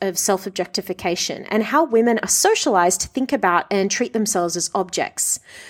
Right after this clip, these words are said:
So what structures reinforce the body image story that you have?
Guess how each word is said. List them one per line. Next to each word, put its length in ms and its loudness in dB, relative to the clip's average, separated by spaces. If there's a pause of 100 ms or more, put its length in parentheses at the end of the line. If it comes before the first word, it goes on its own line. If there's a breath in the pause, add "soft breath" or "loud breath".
(140 loud breath)
So 280 2
what 380 -2
structures 880 0
reinforce 760 2
the 200 -6
body 240 2
image 280 -2
story 360 -2
that 180 -10
you 220 -4
have? 420 -10